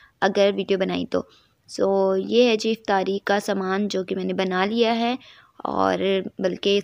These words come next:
दस्तरखान भी लगा दिया है। Hope so, so कि आपको वीडियो देख के अच्छी लगी होगी। अगर अच्छी लगे तो लाइक शेयर कर दीजिएगा। इस तरह से आपको भी थोड़ी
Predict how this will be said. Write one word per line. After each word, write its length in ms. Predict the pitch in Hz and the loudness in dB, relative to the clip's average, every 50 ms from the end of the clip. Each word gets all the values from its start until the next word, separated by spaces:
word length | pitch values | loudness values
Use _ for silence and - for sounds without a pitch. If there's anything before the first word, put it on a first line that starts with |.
| - 202 | 0 0
दस्तरखान 580 | 202 202 - 220 214 196 - 226 220 233 240 | 0 0 -2 -4 -4 -2 0 0 2 2 2
भी 100 | 240 262 | 2 2
लगा 300 | 247 240 214 214 202 202 | 2 2 4 4 4 4
दिया 280 | 190 202 208 214 214 220 | 4 2 0 0 0 0
है। 60 | 220 | 0
Hope 200 | 220 220 220 - 233 | 0 0 0 2 2
so, 180 | 233 220 - 254 | 2 2 4 2
so 100 | 247 233 254 | 2 4 2
कि 60 | 254 | 2
आपको 320 | 240 226 220 - - 247 | 2 0 0 -2 -4 -2
वीडियो 280 | 202 202 202 190 240 240 | -2 -2 2 4 4 4
देख 220 | 226 226 220 220 - | 6 4 4 4 4
के 80 | 240 226 | 2 2
अच्छी 240 | 208 214 - 269 | 2 0 -2 0
लगी 240 | 233 247 220 208 240 | 2 2 2 4 4
होगी। 360 | 247 240 233 226 214 240 233 | 4 6 4 4 4 2 2
अगर 180 | 214 220 208 202 | 2 0 -2 -2
अच्छी 240 | 208 196 - 233 214 | -4 -4 -4 -4 -2
लगे 200 | 220 208 208 214 | 0 0 -2 -2
तो 120 | 214 226 | 0 0
लाइक 260 | 208 196 180 185 185 | 0 0 0 -2 -2
शेयर 200 | - - 214 208 | -2 -2 -2 -2
कर 180 | 208 - 214 202 | -4 -4 -6 -4
दीजिएगा। 580 | 185 208 202 190 - 208 202 196 208 202 202 - - | -2 -2 -2 0 0 0 2 2 2 2 0 0 -6
इस 100 | 226 - | -8 -6
तरह 200 | - 240 233 233 | -4 -2 -2 -2
से 120 | 226 - 240 | 0 0 2
आपको 340 | 220 214 208 - - 262 | 2 2 0 0 -2 -2
भी 100 | 240 262 | -2 0
थोड़ी 320 | 233 269 233 220 226 240 | 2 2 2 2 2 0